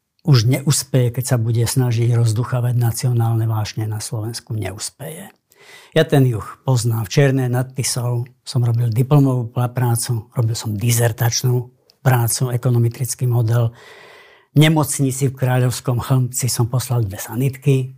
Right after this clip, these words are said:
keď som mal na to vplyv a tak ďalej. V Borši som chodil ešte za komunizmu do reštaurácie, kde keď vám do pätnástich minút, tam boli také hodinky automatické a keď vám nedonesli jesť, ste mali vôbec zadarmo. Dokonale poznám tú oblasť.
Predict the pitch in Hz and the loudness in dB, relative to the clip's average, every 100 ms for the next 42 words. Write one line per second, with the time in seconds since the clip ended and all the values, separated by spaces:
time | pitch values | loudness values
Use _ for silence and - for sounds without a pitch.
0 | _ 127 - 131 123 123 123 127 107 - | _ -6 -2 -2 0 0 0 -2 -6 -4
1 | 131 123 - - 135 131 117 120 117 113 | -2 -2 -2 0 2 2 0 0 2 2
2 | 117 110 147 147 139 - 160 165 - _ | 2 4 4 4 0 2 2 2 -10 _
3 | _ _ - 123 120 135 127 120 - 127 | _ _ -8 -4 -2 -2 -2 -4 -4 -2
4 | 127 131 139 131 120 110 117 117 120 117 | 0 2 2 2 0 0 0 2 2 0
5 | 127 117 117 113 127 120 107 120 123 - | 0 2 0 0 0 0 0 0 -2 -4
6 | 165 131 117 120 131 131 120 - 117 123 | -2 -2 0 0 -2 -2 -2 0 0 2
7 | 131 120 113 120 113 113 110 - 110 - | 2 0 -2 -2 0 -4 -4 -6 -8 -10
8 | _ 143 135 135 131 120 120 120 110 123 | _ 2 4 2 0 -2 0 0 0 -2
9 | - - 143 - 190 - 151 143 143 143 | -4 -2 -4 -4 -2 2 4 4 2 0
10 | 139 139 127 160 - - - - 143 139 | 0 -2 -4 -2 -4 -10 -12 2 4 6
11 | 139 131 131 139 147 135 120 120 117 175 | 4 2 0 2 2 0 0 0 2 2
12 | 170 127 117 113 110 117 117 113 - 113 | 0 -2 -2 -4 -4 -6 -4 -6 -6 -8
13 | 120 147 - - | -6 -8 -8 -12